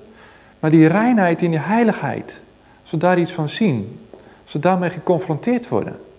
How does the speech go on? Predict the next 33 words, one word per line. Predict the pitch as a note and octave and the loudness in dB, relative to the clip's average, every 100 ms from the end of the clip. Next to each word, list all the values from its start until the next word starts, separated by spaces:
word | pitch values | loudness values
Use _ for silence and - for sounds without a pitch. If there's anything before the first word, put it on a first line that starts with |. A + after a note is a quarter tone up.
| _ _ - - | _ _ -20 -6
En | D#3+ | 0
als | E3 | 0
we | F3+ | 2
dan | G3 G3 | 2 4
ook | G#3+ | 2
geconfronteerd | - - G3 F3 - A#3 - | 0 -2 0 0 2 2 4
worden | E3+ D#3+ | 2 2
met | E3 | 0
die | D#3+ | -2
grijsheid | - - - A3 B3 - G3+ F#3 | -6 -4 0 2 2 2 0 2
en | |
die | D#3 | -2
grauwheid | - G#3 B3 G#3 G3 | 2 2 4 2 2
van | - E3 | -2 -4
onszelf, | - A3+ F3 - | 0 4 4 4
het | - | -4
feit | - G3+ F#3 | -2 2 2
dat | E3+ D#3 | 0 2
wij | F3+ F3 | 4 4
zo | E3+ E3 | 2 4
weinig | F3+ G3 E3+ - - - - - | 2 2 -6 -8 -20 -20 -20 -20
vruchtbaar | - G#3 G#3 C#3+ A2 | 2 2 4 0 0
zijn | G#2 G2+ | -2 -2
als | G#2 | -2
mens. | C#3 C#3+ - - - - _ _ _ _ _ _ _ _ _ _ _ _ - - - - - _ _ _ _ _ _ _ _ _ _ _ _ - | -2 -4 -6 -16 -20 -20 _ _ _ _ _ _ _ _ _ _ _ _ -20 -20 -20 -20 -20 _ _ _ _ _ _ _ _ _ _ _ _ -12
Ja, | E3+ | -6
dan | D#3+ C#3+ | -4 -2
denken | D3+ C#3+ C#3+ | -4 -6 -6
we, | C3 B2 - - _ _ _ _ _ _ _ _ _ _ _ _ - | -6 -8 -16 -20 _ _ _ _ _ _ _ _ _ _ _ _ -10
"O | |
God, | C#3+ - B3+ - - - - _ _ _ _ _ _ _ _ _ _ _ _ _ _ - | -10 -4 -6 -6 -12 -20 -20 _ _ _ _ _ _ _ _ _ _ _ _ _ _ -4
dat | D3 - | -4 -2
u | - A#3 B3 - - | 2 4 4 0 -18